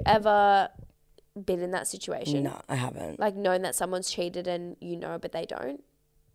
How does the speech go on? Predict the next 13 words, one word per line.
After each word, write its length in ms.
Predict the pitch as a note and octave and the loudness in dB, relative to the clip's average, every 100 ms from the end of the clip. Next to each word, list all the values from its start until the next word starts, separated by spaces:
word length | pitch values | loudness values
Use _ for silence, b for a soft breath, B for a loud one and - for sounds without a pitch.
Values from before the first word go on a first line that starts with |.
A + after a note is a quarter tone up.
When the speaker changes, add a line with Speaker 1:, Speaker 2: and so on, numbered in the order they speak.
| _ _ _ _ - | _ _ _ _ 0
Speaker 1:
I 140 | F#3 | 0
have. 400 | F#3+ E3 F3 - _ | 2 -2 -4 -8 _
Speaker 2:
I 140 | D#3 D#3 | -2 -2
actually 260 | D3+ F#3 | 0 -2
haven't. 420 | C#3 C3+ G3+ F3+ - | -2 0 0 -2 0
Speaker 1:
And 100 | G3+ | 0
I've 140 | G3 | 2
still 260 | - - F#3+ | 0 0 0
kept 320 | - G3+ - | 0 -4 -4
it 80 | - | -10
to 80 | - | -10
this 200 | F#3+ F3 | -10 -8
day. 420 | - - D#2+ - | -6 -6 -6 -10